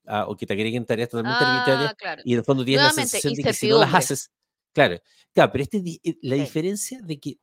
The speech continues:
Speaker 1: sea poco claro
Speaker 2: Mm.
Speaker 1: es cuando en el
Speaker 2: Sí.
Speaker 1: fondo, eh, estás en una situación de inseguridad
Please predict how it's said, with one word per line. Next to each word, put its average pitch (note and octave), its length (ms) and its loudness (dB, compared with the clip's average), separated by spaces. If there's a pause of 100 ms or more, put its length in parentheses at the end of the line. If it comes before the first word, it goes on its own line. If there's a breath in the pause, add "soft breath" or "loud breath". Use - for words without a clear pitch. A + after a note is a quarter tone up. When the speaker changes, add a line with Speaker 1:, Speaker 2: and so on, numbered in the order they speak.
Speaker 1:
sea - 260 -2
poco D#3+ 340 -6
claro D#3 460 -2
Speaker 2:
Mm. C4+ 60 -20 (500)
Speaker 1:
es C#3+ 120 -6
cuando D#3+ 300 2
en C#3+ 60 -2
el C3 60 -4
Speaker 2:
Sí. - 20 -10
Speaker 1:
fondo, D#3+ 480 -4 (380)
eh, B2 240 -2
estás C#3+ 400 -2
en D#3 120 -4
una D#3 120 -4
situación D3+ 600 -6
de D3 80 -6
inseguridad A#2 840 -2